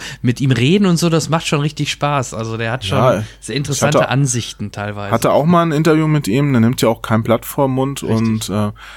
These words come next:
Speaker 2: das ist ja auch immer ganz angenehm. Ähm, ich find ihn auch so generell spannend. Das heißt aber jetzt ja nicht, dass ich alle Filme toll finden muss. Die wirken schon teilweise echt ein bisschen billig zusammengeschustert und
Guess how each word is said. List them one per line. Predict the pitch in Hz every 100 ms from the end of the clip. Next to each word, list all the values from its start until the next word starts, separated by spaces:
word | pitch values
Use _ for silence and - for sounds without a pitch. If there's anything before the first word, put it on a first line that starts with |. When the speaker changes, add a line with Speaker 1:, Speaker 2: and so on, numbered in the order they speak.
| -
Speaker 2:
das | - -
ist | 117
ja | 113
auch | 107
immer | 117 110
ganz | 104 104 -
angenehm. | 101 131 135 135 135 - - - - - _ _
Ähm, | 107 113 110 107 104
ich | 101 -
find | 143 170
ihn | 139
auch | 120 127 110 107
so | - 127 127 - - -
generell | 123 131 175 156 170 170 160 82
spannend. | - - 117 160 185 180 - _ _ - - - _ _
Das | - -
heißt | 107 113
aber | 120 110
jetzt | 104 104
ja | 110 98
nicht, | 113 110
dass | 101
ich | 104 -
alle | 92 98
Filme | - 113 127 110 98
toll | - 98
finden | 90 98 85
muss. | 95 -
Die | 107 95 95
wirken | 107 113 120
schon | - 110 123 135 - - - - - - - _ _ -
teilweise | - 98 104 107 107 104 -
echt | 104 - -
ein | 110
bisschen | 110 - 113 104 98
billig | 113 113 117
zusammengeschustert | - 104 98 123 120 110 - 113 - 120 117
und | - 107 104 107